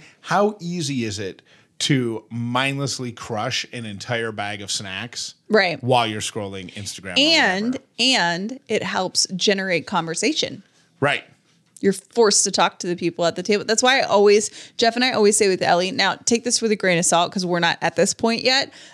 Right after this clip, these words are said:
Speaker 2: Uh, so we may change our minds. But one thing we've talked about doing with Ellie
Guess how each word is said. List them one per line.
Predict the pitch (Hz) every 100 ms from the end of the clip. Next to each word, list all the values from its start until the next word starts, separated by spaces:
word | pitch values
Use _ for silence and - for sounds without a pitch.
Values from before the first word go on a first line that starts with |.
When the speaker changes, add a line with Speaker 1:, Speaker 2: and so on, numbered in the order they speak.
| -
Speaker 2:
Uh, | 202 175 160 139 - -
so | - 202
we | 196
may | 180
change | 180 190 190
our | 180
minds. | 170 156 160 240
But | 247 180
one | 190
thing | 202 190
we've | 185
talked | 202 196
about | 185 180
doing | 185
with | 170 165
Ellie | 185 226 180